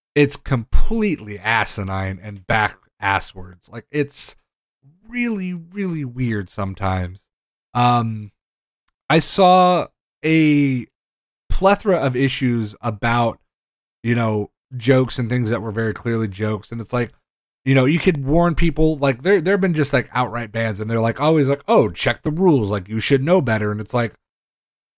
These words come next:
okay, we've checked the rules, but you don't, you don't cover this. Like, it's very narrow, like, not well descripted. Like, there's a lot of issues and a lot of gapes in the rules, and they're like, "Oh, we can just make it up as whatever." And it's like,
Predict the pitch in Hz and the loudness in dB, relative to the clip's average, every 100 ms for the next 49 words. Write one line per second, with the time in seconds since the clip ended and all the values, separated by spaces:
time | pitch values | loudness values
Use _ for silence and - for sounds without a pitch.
0 | - 196 190 143 127 143 _ _ _ _ | 0 0 2 2 2 -4 _ _ _ _
1 | _ _ 135 123 208 220 165 127 107 104 | _ _ -8 0 2 2 0 0 0 0
2 | 107 - _ _ _ _ _ _ _ _ | -4 -8 _ _ _ _ _ _ _ _
3 | _ _ _ _ _ 143 143 160 147 180 | _ _ _ _ _ 0 0 -2 0 0
4 | - _ 143 165 143 _ _ _ _ _ | -2 _ -2 -2 -2 _ _ _ _ _
5 | - 175 170 110 92 98 - 113 104 - | 0 0 2 0 -2 -10 -8 -4 -4 -6
6 | 120 - 110 135 156 151 151 143 135 127 | -10 -10 0 2 4 4 4 2 2 -2
7 | - _ _ _ _ _ _ _ _ 120 | -6 _ _ _ _ _ _ _ _ -4
8 | 123 131 147 151 143 139 139 127 120 107 | 0 4 6 8 8 6 4 2 -2 -2
9 | 117 110 - _ _ _ _ _ _ _ | 0 0 -4 _ _ _ _ _ _ _
10 | _ _ _ _ 117 123 139 - 120 139 | _ _ _ _ -4 2 2 0 0 4
11 | 143 135 113 107 - - - 101 92 92 | 6 4 0 -8 -2 -2 -2 -6 -8 -4
12 | 107 104 123 113 120 143 160 147 147 147 | -4 -2 -2 0 2 4 2 2 0 0
13 | 147 127 120 117 131 120 123 143 - 117 | 2 2 0 0 0 0 0 -2 -4 -6
14 | 127 131 110 120 127 135 185 156 165 156 | 0 0 0 -2 -2 4 4 4 0 -2
15 | 143 139 139 135 127 120 107 117 143 123 | -4 -2 -6 -4 -4 -4 -4 0 0 -2
16 | 113 - 127 113 | -10 -4 -4 -4